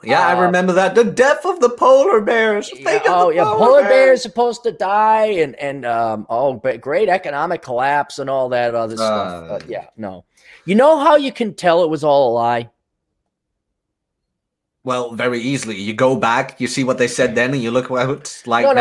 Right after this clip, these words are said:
Speaker 1: now.
Speaker 2: The, the simplest way to tell if someone's lying is, are they a boomer? Oh, you
Speaker 1: Oh.
Speaker 2: are? Oh, have a cup of shut the fuck up.
Speaker 1: Yeah, don't trust anybody abo-, above thirty-five, right?
Speaker 2: Well, I wonder. Yeah. Well, don't trust anyone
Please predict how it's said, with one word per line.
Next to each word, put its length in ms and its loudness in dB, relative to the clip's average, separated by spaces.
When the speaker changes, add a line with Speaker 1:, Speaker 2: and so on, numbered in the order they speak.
Speaker 1:
now. 80 -6
Speaker 2:
The, 260 -4
the 100 -12
simplest 360 -14
way 120 0
to 60 -10
tell 220 -2
if 60 -10
someone's 300 -2
lying 480 -2
is, 280 -12
are 100 -2
they 120 0
a 60 0
boomer? 420 -4
Oh, 420 6
you 120 0
Speaker 1:
Oh. 60 4
Speaker 2:
are? 480 2
Oh, 460 0
have 180 -6
a 60 -8
cup 260 -4
of 60 -6
shut 260 -6
the 80 -16
fuck 320 -6
up. 220 -10
Speaker 1:
Yeah, 220 -6
don't 220 2
trust 260 -4
anybody 360 -4
abo-, 460 0
above 340 0
thirty-five, 600 0
right? 320 -2
Speaker 2:
Well, 500 -2
I 120 -12
wonder. 460 -4
Yeah. 400 2
Well, 120 -4
don't 240 2
trust 220 0
anyone 280 4